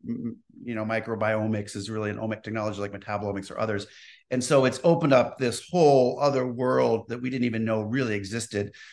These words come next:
um, on, on how really we as humans are, are more bacterial than we are even human. You know,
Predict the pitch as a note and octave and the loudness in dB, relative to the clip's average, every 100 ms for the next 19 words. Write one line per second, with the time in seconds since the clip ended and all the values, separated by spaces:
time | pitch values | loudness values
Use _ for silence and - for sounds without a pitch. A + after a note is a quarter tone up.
0 | - - A2+ G#2 G2 - - A#2 A#2 A#2 | -10 2 4 4 2 -4 -6 -2 -2 -4
1 | A#2+ A#2 B2 A#2+ A2+ A2+ - _ _ _ | -4 0 4 6 4 0 -4 _ _ _
2 | _ _ _ _ _ _ _ C#3+ D#3+ C#3+ | _ _ _ _ _ _ _ -2 2 4
3 | B2+ B2 A2+ - F#3+ E3+ A#2 A2+ A#2+ - | 4 4 2 0 2 4 4 2 0 0
4 | B2 A#2 B2+ C#3+ B2+ A#2+ - D#3+ C#3 A#2+ | -4 -4 0 2 4 2 0 2 2 2
5 | B2 B2+ B2+ A#2+ C3 B2+ B2 A#3+ F3+ A2+ | -2 -2 -2 -2 -4 -6 0 2 4 2
6 | G2+ - - - - C3 | 0 -8 -20 -20 -2 0